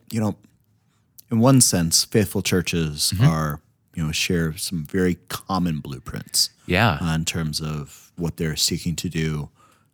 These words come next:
Speaker 2: Mm-hmm.
Speaker 1: um, some things structurally, some things otherwise. Talk maybe a little bit about what you see, like, yes,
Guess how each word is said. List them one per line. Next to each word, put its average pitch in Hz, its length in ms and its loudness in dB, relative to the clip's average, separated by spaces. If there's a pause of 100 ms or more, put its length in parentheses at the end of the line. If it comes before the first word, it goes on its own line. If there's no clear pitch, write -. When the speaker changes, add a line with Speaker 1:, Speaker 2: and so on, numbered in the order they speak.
Speaker 2:
Mm-hmm. 92 180 0
Speaker 1:
um, 73 300 -6
some - 160 -6
things - 260 -6
structurally, 80 680 -2
some - 180 -6
things 76 260 -6
otherwise. 80 460 -4 (480)
Talk - 360 0 (220)
maybe 123 260 2
a 123 60 4
little 127 400 4
bit 98 120 2
about 92 320 0
what 85 180 -8
you 110 140 0
see, 110 400 4
like, 85 420 -4 (240)
yes, 104 440 0